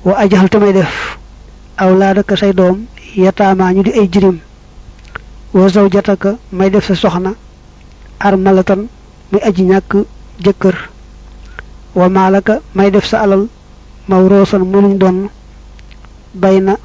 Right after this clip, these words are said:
warasatika," ci diggante sa way doon, "allazina," ña nga xam ne, "laa tuhibbuhum," xëy na doo leen sopp,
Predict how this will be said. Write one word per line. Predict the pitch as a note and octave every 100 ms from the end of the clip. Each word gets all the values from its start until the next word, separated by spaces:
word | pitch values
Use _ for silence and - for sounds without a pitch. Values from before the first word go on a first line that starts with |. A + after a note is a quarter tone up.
| - -
warasatika," | G3 G3 G3+ F#3+ G3
ci | F#3
diggante | F#3 F#3+ F#3 F3 F#3+ C#4 -
sa | - G#3+
way | G3+
doon, | F#3+ F#3 F3 F3+ - - - - -
"allazina," | G3 G3+ F3+ G3+
ña | G3 F#3+
nga | G#3
xam | - F#3
ne, | F#3 G#3+ - - - - - - - - -
"laa | F#3+ G3 F#3+
tuhibbuhum," | A3 - F3 F3+ F#3+ F#3
xëy | - G3
na | G3 - A3+
doo | G3+
leen | G3+ F#3+
sopp, | - F3+